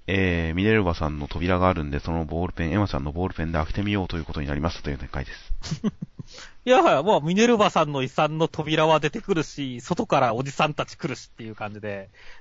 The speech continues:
Speaker 2: ダブルに面白いことが重なってきそうで、いや、楽しそうですね。
Speaker 1: まあそうですね。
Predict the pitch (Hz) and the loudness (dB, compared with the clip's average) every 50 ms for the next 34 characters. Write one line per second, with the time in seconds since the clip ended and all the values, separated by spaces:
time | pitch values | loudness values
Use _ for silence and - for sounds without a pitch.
0 | - 131 185 190 202 214 175 156 139 131 123 139 131 - 160 147 131 123 117 117 | -2 0 2 4 4 4 2 2 0 -2 -4 -4 -4 -2 -2 -2 -2 -2 -4 -4
1 | 107 101 101 98 92 101 - - - - - - - 156 143 135 - - 143 - | -4 -4 -4 -6 -8 -12 -14 -18 -20 -20 -14 -8 -4 -2 -2 -2 -2 -4 -6 -2
2 | - 202 175 143 127 117 107 104 110 160 175 - 151 147 147 - - 131 98 80 | 2 2 2 4 2 0 -4 -4 -4 -2 -2 0 0 0 0 0 -4 -6 -8 -8
3 | - - - _ - - - - - - - - - - - - - 151 147 113 | -10 -16 -18 _ -20 -16 -14 -12 -12 -12 -12 -14 -16 -18 -14 -6 -2 -2 -2 0
4 | - - 104 87 - - - 71 73 71 73 95 | -2 -2 -4 -4 -4 -6 -4 -2 -2 0 -2 -4